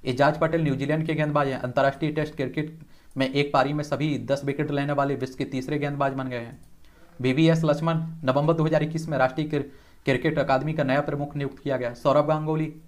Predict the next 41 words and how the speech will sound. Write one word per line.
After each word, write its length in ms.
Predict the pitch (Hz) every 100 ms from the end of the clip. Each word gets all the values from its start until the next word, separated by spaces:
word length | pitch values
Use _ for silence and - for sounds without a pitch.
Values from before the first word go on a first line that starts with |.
| 123
नवंबर 260 | 131 151
दो 120 | 147
हज़ार 180 | 156 151
इक्कीस 240 | 147 156 156
में 80 |
इन्हें 180 | 143 131 127
आईसीसी 340 | 127 151 160
पूर्व 200 | 160 147
क्रिकेट 480 | 147 131 127 151 - - - -
समिति 320 | 139 131 147
का 100 | 147
चेयरमैन 380 | 147 139 147 151
नियुक्त 240 | 143 -
किया 180 | 143 135
गया। 200 | 123 120 -
विकास 300 | 131 143 -
पादुकोण 380 | 143 151 160 151
भारत 240 | 131 147
के 80 | 160
दिग्गज 360 | 127 131 160 160
पूर्व 160 | 151
बैडमिंटन 460 | 131 135 143 139 156
खिलाड़ी, 320 | 151 143 135 127 - - - - 120
नवंबर 400 | 127 147 151 147
दो 100 | 151
हज़ार 140 | 151
इक्कीस 260 | 147 151 156
में 100 | 123
बैडमिंटन 420 | 127 135 135 160
विश्व 320 | 147 143 147
महासंघ 360 | 139 135 147 147
द्वारा 420 | 127 131 156 -
लाइफटाइम 440 | 120 127 127 143 147
अचीवमेंट 440 | 135 131 143 147
पुरस्कार 340 | 147 143 147
से 120 | 139 135
स-, 280 | 160 - -
चुना 180 | 131 123
गया। 220 | 120 117 - - - - - 139
एबी 200 | 131 160
डिविलियर्स 540 | 147 160 165 170 -